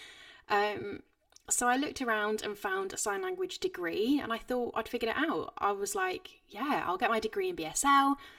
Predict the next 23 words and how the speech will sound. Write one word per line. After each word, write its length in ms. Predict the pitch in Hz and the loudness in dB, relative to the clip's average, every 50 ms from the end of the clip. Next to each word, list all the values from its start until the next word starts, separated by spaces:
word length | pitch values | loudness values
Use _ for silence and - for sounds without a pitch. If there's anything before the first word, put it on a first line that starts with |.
| - - - - | -20 -20 -6 -4
I'll 80 | 403 392 | -2 0
become 220 | 381 - - 359 | 0 0 -2 -2
an 80 | 339 170 | -2 -2
interpreter." 760 | - - - 262 269 - - - 240 240 240 240 247 226 - - - - - - - - | -4 0 4 4 4 4 2 0 0 2 0 0 -2 -4 -8 -14 -20 -20 -20 -18 -18 -14
Simple, 640 | - - 349 339 339 - - 156 143 151 170 165 - - | -10 -6 -6 -6 -4 -2 0 0 2 2 0 -2 -4 -8
right? 400 | 202 214 233 262 285 285 - - _ - _ _ _ _ _ _ _ _ _ _ _ _ _ - - - - - - - - - - - - _ _ _ _ _ 339 | -8 -4 0 0 0 0 -2 -4 _ -20 _ _ _ _ _ _ _ _ _ _ _ _ _ -2 -2 -2 -2 -12 -16 -16 -16 -18 -20 -20 -20 _ _ _ _ _ 0
No, 680 | 339 339 349 359 359 359 349 330 320 302 277 269 294 294 - - - - 247 - - - _ _ - | 2 6 6 8 8 10 10 10 10 12 12 12 12 12 12 12 12 8 6 6 4 -6 _ _ -18
<laughs> 440 | - - - - - 349 - - _ | -12 -10 -10 -8 -8 -10 -12 -10 _
not 440 | 269 262 262 285 285 262 - - - - | 0 2 4 4 4 2 0 -4 -6 -6
simple 600 | - - - 330 311 320 - 320 302 - 156 - - | -4 -6 -6 -6 -6 -6 -6 -4 -2 -2 -4 -4 -6
as 240 | - - 170 165 - - | -6 -6 -6 -6 -8 -10
per 220 | - - - - | -12 -12 -12 -12
usual. 560 | - - - - - - - - - - - - - - - - - - - - _ _ - - _ _ | -10 -10 -12 -12 -10 -10 -10 -8 -8 -8 -8 -10 -16 -20 -20 -20 -20 -20 -20 -20 _ _ -20 -20 _ _
I 240 | 226 233 247 254 254 | 4 4 4 4 4
knew 260 | 240 226 220 220 214 | 4 6 4 4 4
within 280 | - 381 370 392 359 370 | 0 -2 -2 -2 -4 -4
the 80 | 359 | -6
first 460 | - - - - - - - - - | -6 -6 -6 -6 -4 -6 -6 -8 -8
few 380 | - - - - - 214 202 185 | -12 -16 -14 -10 -6 -4 -2 0
months 280 | 180 156 - - - - | 0 -2 -2 -2 -6 -8
of 100 | - - | -6 -6
being 240 | - 170 170 339 | -6 -6 -4 -6
there 300 | 330 330 320 320 - - | -6 -6 -8 -8 -10 -12